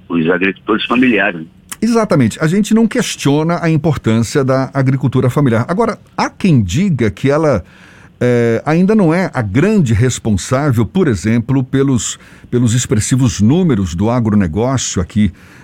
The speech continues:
Speaker 2: eh, no Brasil afora, na formação das riquezas do país, na, no nosso produto interno bruto.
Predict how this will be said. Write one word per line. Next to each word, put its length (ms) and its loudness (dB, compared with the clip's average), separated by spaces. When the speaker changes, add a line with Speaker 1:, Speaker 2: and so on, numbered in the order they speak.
Speaker 2:
eh, 520 0
no 140 4
Brasil 420 0
afora, 720 0
na 120 0
formação 500 0
das 160 -2
riquezas 720 0
do 320 0
país, 640 0
na, 320 0
no 100 2
nosso 360 0
produto 340 -2
interno 340 2
bruto. 360 -2